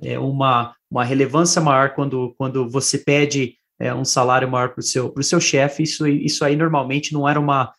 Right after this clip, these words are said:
uma tendência natural que, que era, é, que funcionava. Agora isso tá mudando, porque existe uma,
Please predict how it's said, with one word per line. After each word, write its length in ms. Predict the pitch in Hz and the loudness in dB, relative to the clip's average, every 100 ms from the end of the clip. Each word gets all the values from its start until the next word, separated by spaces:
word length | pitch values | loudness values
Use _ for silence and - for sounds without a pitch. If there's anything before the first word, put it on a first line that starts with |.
| _ - | _ -6
uma 180 | 135 135 | -2 0
tendência 800 | 147 123 127 135 - 139 123 - | 0 0 0 0 0 0 0 0
natural 640 | 135 143 143 123 131 160 | -2 0 0 2 2 0
que, 360 | 160 151 135 117 | -2 -6 -6 -8
que 380 | - 131 123 - | -8 -6 -4 0
era, 420 | 123 131 131 120 - _ _ | 2 4 2 0 -6 _ _
é, 180 | 131 117 | -2 0
que 140 | 117 147 | 0 0
funcionava. 680 | 165 151 160 131 123 120 - | 0 0 2 2 2 0 0
Agora 300 | 143 156 165 | 0 0 0
isso 140 | - | 0
tá 100 | 180 | 0
mudando, 440 | 185 156 151 143 | 0 0 0 -2
porque 260 | - 135 151 | -6 -6 -4
existe 340 | 135 175 - 165 | -2 -2 -2 0
uma, 380 | 156 139 127 | 2 0 -2